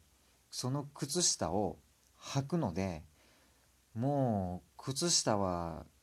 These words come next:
臭いですね。で、もう靴下の消耗が早いですね。なんかその、僕は本当に子供っぽいなんかところがありまして、爪伸びてるの好きなんですよ。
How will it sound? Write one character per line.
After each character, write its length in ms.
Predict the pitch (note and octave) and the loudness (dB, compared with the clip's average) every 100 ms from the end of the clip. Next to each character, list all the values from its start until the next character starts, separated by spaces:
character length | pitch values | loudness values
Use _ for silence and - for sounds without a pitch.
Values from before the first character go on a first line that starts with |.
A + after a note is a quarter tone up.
| _ | _
臭 400 | - B2 - E3+ | -6 -2 0 2
い 120 | D#3 | 0
で 120 | F#2+ E2+ | 0 -2
す 180 | - | -4
ね。 400 | D2+ G#2+ G#2+ D#2+ - _ - _ _ _ _ | 0 2 2 -2 -14 _ -20 _ _ _ _
で、 300 | G#2+ A#2 C3+ | -8 -2 0
も 360 | C#3 C#3 C3+ B2+ | 0 0 0 -2
う 20 | - | -8
靴 340 | D3 C#3 A#3+ | -8 -2 2
下 240 | - G#3+ | 2 2
の 80 | C#3+ | -2
消 340 | A#2 - D#3 D#3+ | -2 2 2 2
耗 280 | D#3+ D#3+ | 0 -2
が 360 | D3+ D3+ D3+ D3 - _ _ | 0 2 0 -2 -10 _ _
早 340 | - C3 C#3+ F#3 | -6 0 2 2
い 80 | C#3+ | 0
で 100 | G2 | -2
す 220 | - C#2 | -4 -2
ね。 400 | F2 A2 F2 - - _ - - _ _ _ - | 0 0 0 -8 -20 _ -20 -20 _ _ _ -2
な 100 | F#3+ | -2
ん 60 | F3 | 0
か 200 | D3 C3+ | 0 0
そ 120 | C3+ | 2
の、 200 | C3+ C3 | 0 0
僕 240 | D3 D3 | -2 0
は 80 | C#3 | 0
本 240 | B2+ C#3 C#3 | 0 -2 -2
当 80 | |
に 340 | C#3+ C#3+ C#3+ C#3 | -4 -4 -6 -8
子 160 | - D3+ | -4 -2
供 240 | D3+ D3 | 2 0
っ 40 | C#3 - | 0 0
ぽ 140 | E3+ | 0
い 160 | D#3 C#3 | 2 2
な 160 | C#3 | 0
ん 40 | C3+ | -2
か 100 | C3+ | -2
と 100 | C3 | 0
こ 120 | C#3+ | 0
ろ 100 | D3 | 2
が 100 | B2 | 2
あ 60 | |
り 80 | A#2+ | 2
ま 120 | C3+ | 0
し 120 | D3 - | 0 0
て、 280 | A2+ F#2+ - _ _ _ _ _ _ _ | 0 -2 -6 _ _ _ _ _ _ _
爪 420 | - - G3+ A#3 | -6 0 4 4
伸 140 | A3+ A#3 | 4 4
び 140 | A3+ | 4
て 120 | E3+ | 4
る 120 | C#3 A2+ | 4 2
の 80 | |
好 160 | G2+ - | 0 0
き 100 | D3+ | 0
な 140 | C#3 | 2
ん 60 | G#2+ | 2
で 40 | |
す 160 | F#2 - | 0 0
よ。 180 | E2 | -2